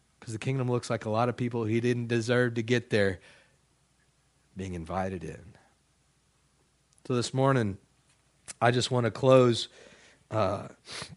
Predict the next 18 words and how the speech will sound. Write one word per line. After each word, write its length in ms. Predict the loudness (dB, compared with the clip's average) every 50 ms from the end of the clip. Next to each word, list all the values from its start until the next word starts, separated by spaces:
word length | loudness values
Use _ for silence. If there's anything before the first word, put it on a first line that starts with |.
| _ _ _ _ _ _ _ _ _ _ _ _ _ _ -20 -20 -14 -8 -4
I 60 | -2
wanna 160 | 0 0 0
close 320 | 2 4 4 4 4 2
by, 220 | 2 0 0 0 -2 -4 -10 _ _ -6
by 100 | -6 -6
taking 380 | -2 0 0 0 0 0 -4 -4
communion 480 | -4 -4 -4 -2 -2 -2 -2 -2 -2
together. 460 | -4 -2 -2 -2 -2 -4 -6 -10 -12 -18 _ _ _ _ _ _ _ _ _ _ _ _ _ _ _ _ _ -12 -8
And 540 | -6 -6 -4 -4 -4 -6 -6 -8 -10 -12 -14 _ _ _ _ _ _ _ _ _ _ _ _ _ _ _ _ _ _ _ _ _ _ _ _ _ _ _ _ _ _ _ _ _ _ _ _ _ _ -8
you 120 | -4 -2
wanna 160 | 0 0 -2
do 300 | -2 0 0 2 2 0
Jesus' 460 | 0 -2 -4 -4 -2 -2 -4 -6 -6 -6
name 180 | -6 -4 -4
like 180 | -4 -6 -6 -6
the 80 | -8 -12
slower 280 | -10 -8 -6 -6 -4 -4
version? 380 | -4 -6 -6 -6 -8 -10 -14